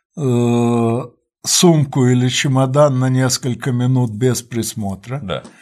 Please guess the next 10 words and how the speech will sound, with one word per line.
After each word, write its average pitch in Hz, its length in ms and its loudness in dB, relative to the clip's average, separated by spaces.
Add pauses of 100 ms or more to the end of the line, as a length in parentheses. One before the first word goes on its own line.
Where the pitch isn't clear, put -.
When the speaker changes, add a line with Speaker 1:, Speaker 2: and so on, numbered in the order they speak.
(240)
Speaker 1:
в - 100 -20
каком-нибудь, 143 1120 2 (840)
э, 123 840 2 (120)
месте, 143 800 2 (480)
где 131 360 2
достаточно 135 1000 0
людно, 127 400 0
чтобы 120 340 -4
лишний 123 460 0
человек 117 600 -4